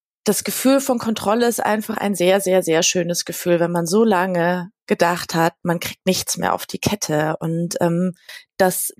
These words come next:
bringt einen in dieser Loslassen-Phase eben auch dazu, mal so weitreichendere Gedanken dann zu führen, so, wo möchte ich denn eigentlich hin mit meinem Leben? Was soll denn, was soll in einer Woche passieren? Was soll in einem Monat passieren? Was soll in einem Jahr passieren?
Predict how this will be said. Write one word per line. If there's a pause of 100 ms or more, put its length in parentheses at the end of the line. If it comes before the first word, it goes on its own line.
(120)
bringt
einen
in
dieser
Loslassen-Phase
eben
auch
dazu,
mal
so
weitreichendere
Gedanken
dann (260)
zu
führen,
so, (320)
wo
möchte
ich
denn
eigentlich
hin
mit
meinem
Leben? (300)
Was
soll
denn, (340)
was
soll
in
einer
Woche
passieren?
Was
soll
in
einem
Monat
passieren?
Was
soll
in
einem
Jahr
passieren?